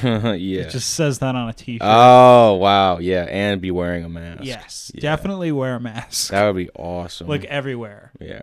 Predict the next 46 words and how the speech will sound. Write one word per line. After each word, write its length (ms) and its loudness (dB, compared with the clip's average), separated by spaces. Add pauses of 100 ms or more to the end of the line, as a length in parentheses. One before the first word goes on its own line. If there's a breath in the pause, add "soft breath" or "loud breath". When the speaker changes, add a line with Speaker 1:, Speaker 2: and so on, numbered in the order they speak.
(160)
Speaker 2:
And, 140 -10
like, 180 -14 (220 soft breath)
only, 260 -10
like, 320 -16 (920)
you 160 -6
know, 240 -10 (760)
like, 120 -18
try 200 -14
to 80 -10
pull 280 -8
it 100 -12
down 260 -6
as 160 -8
little 320 -8
as 100 -8
possible 640 -10
when 120 -12
you 80 -10
take 260 -16
sips 340 -12
of 120 -12
your 120 -8
drink. 540 -14
Speaker 1:
Oh, 220 -8
my 180 -8
God. 480 -10
Speaker 2:
And, 120 -4
like, 200 -10
pull 220 -2
it 60 -14
up 160 -16
real 180 -8
quick. 360 -12
Like, 180 -16
"Oh, 160 -4
man, 380 -12
gotta 180 -12
get 200 -14
this 160 -8
Speaker 1:
Yeah, 280 -2
Speaker 2:
back 100 -4
up." 140 -12 (120)
Speaker 1:
'cause 160 -10
the 160 -10
air. 420 -8 (140)
Speaker 2:
Yeah, 340 -14